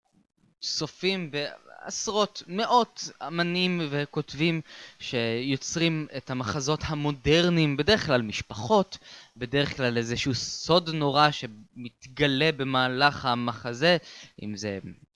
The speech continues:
ארתור מילר שפשוט עשה קריירה מלמרר לצופים שלו את החיים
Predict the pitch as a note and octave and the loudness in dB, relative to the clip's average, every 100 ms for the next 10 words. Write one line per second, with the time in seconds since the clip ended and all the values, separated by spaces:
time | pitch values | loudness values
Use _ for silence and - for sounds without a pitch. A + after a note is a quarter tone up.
0 | C3+ B2+ - B2 A#2 F3 F3+ D#3 B2+ B2 | 0 0 0 -2 2 4 6 4 2 -6
1 | - - - A2+ B2+ - A#2+ B2 C#3 C3 | -10 -8 -8 -6 -6 -4 -2 2 4 6
2 | A#2+ A2+ A2 A2 - - - _ - - | 4 2 0 -2 -8 -18 -20 _ -20 -12
3 | A#2+ B2 B2+ A#2+ B2+ B2 B2 B2 - B2 | -4 0 2 2 2 -2 -4 -6 -6 -4
4 | B2 A2 - - D#3 B3 G3+ | -2 -4 -4 0 2 2 0